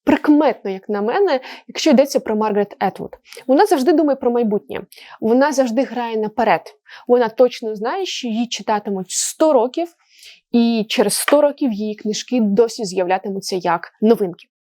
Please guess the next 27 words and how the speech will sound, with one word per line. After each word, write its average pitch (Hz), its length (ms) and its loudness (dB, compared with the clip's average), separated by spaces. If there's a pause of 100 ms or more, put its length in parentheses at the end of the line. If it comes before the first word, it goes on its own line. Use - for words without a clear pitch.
(1120)
У 285 40 8
мене 427 180 8
в 320 60 4
руках, 349 460 2
напевне, 302 340 2
найвідоміший 269 640 0
її 202 140 -4
текст, - 440 -2
оповідь 220 340 0
служниці: 247 720 0
перша 208 400 -4
частина 220 680 -2
і 208 420 0
заповіти, 214 840 0 (260)
яку 202 200 2
можна 208 240 2
назвати 180 580 -6
другою 330 540 2
частиною 214 640 -8 (280)
цього 220 240 -4
тексту. 185 520 -6 (680)
А, 214 300 4
відома 208 680 0
антиутопія, 262 1000 0
яка 202 380 -2
попереджає 214 640 -2
нас 196 460 -4